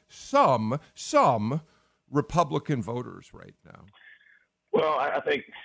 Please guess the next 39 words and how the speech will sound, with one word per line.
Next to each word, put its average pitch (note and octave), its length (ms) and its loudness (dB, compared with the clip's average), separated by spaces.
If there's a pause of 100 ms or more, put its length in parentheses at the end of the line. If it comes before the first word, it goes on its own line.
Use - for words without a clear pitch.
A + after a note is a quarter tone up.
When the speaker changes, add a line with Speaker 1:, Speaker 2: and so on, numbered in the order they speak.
(160)
Speaker 2:
I, G#2+ 140 4 (160)
I A#2 60 -6
agree F#2 240 -6
with D#2+ 140 -4
Alan. E2 360 -2
I D#2+ 40 -20
think F2 200 -12
there D#2+ 140 -8
are D#2+ 80 -6
a D#2 40 -20
number D#2+ 380 -6
of D2+ 60 -16 (460)
factors F2 460 -6
at D2 80 -14 (160)
play. D#2 560 -6
I, - 80 -8 (260)
number F2+ 260 -4
one, E2 540 -2 (340)
uh, - 40 -8 (200)
let's E2+ 160 -4 (140)
not F2+ 240 0
forget, F2 240 -4 (160)
this F2 180 -12
is G2 80 -16 (120)
still E2+ 380 0 (200)
a E2 240 -4
primary E2 600 2
election. F2+ 460 -6
This C#2 140 -16
is D2+ 140 -12
a D#2+ 100 0 (260)
primary D#2+ 460 0
runoff E2 420 0
election. D2+ 640 -6
So, D2+ 240 -2 (680)
uh, C#2+ 300 2
I E2 160 -4
think F2 140 -4 (100)
she F#2+ 160 -4